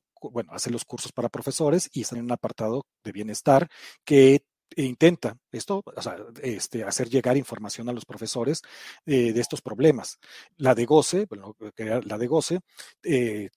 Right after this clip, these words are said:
eh, a través del programa de tutorías, ha estado entrenando a sus tutores también para, este, poder detectar y, y saber qué, qué hacer en estos casos. Pero creo que estamos, estamos en camino en una, en la construcción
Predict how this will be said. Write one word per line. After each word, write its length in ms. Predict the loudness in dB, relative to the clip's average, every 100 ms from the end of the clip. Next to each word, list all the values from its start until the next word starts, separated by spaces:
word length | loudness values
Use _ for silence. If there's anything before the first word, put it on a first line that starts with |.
| -10
eh, 140 | -8 -6
a 60 | -4
través 360 | 0 4 4
del 120 | 2 -2
programa 300 | -4 -2 -2
de 60 |
tutorías, 640 | -2 -2 2 6 4 2 -6 -20 -20 -8
ha 100 | -6
estado 280 | -4 -4
entrenando 340 | -4 -8 -10 -10
a 60 |
sus 160 | -10 -12
tutores 400 | -12 -6 -6 -4
también 400 | -4 -4 -6 -10 _
para, 380 | -2 2 4 4 0 _ _
este, 240 | -10 -10
poder 280 | -14 -10 -8
detectar 520 | -6 -8 -2 4 4
y, 280 | 4 0 -10 -14
y 80 |
saber 340 | -16 -6 -4 -4 _
qué, 300 | 2 2 4
qué 160 | 2
hacer 300 | 0 2 2
en 120 | 2 0
estos 240 | -10 -4
casos. 360 | -2 -2 -6 -18 -20 -20 -20 -20 _
Pero 120 | 0 4
creo 100 | 4
que 60 |
estamos, 340 | 6 4 2 -2
estamos 300 | 0 2 2
en 60 | 2
camino 540 | 2 2 0 -2 -2
en 140 | -6 -6
una, 120 | -6 -4
en 120 | -8
la 80 | -8
construcción 600 | -10 -14 -8 -4 -2